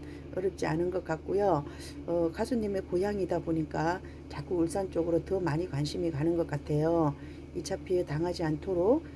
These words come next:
특별히 조심해 주셨으면 좋겠어요.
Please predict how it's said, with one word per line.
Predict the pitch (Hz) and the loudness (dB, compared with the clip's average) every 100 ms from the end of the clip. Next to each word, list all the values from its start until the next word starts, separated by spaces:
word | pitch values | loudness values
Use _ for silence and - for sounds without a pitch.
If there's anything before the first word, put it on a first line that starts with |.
| - | -12
특별히 | - - 214 196 | -8 0 2 2
조심해 | 180 170 208 185 | 0 -4 -4 -4
주셨으면 | - 185 185 - 165 | -4 -4 -4 2 2
좋겠어요. | 156 147 165 160 156 175 156 | 2 -2 0 4 4 4 2